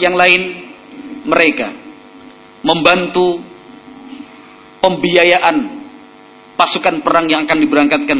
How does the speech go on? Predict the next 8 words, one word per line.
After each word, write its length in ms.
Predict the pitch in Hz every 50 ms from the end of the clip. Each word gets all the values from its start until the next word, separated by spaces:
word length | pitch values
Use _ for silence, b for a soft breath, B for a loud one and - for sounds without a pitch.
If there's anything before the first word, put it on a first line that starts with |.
| 127 135
ke 60 | 143
Tabuk, 320 | - 135 117 104 110 101 - - - - - - - - - - - - - - - - -
masing-masing 540 | 156 160 151 - 170 170 165 - 180 170
dengan 180 | 156 151 160 156
batas 320 | 147 156 147 165 151 -
kemampuannya 480 | - 165 156 156 151 151 156 151 156 156 151 151
sendiri-sendiri. 640 | 143 143 147 156 151 151 147 151 143 151 151 151 147 - - - - - - - - - - - - - - - - - - - -
Nah, 220 | 50 - - -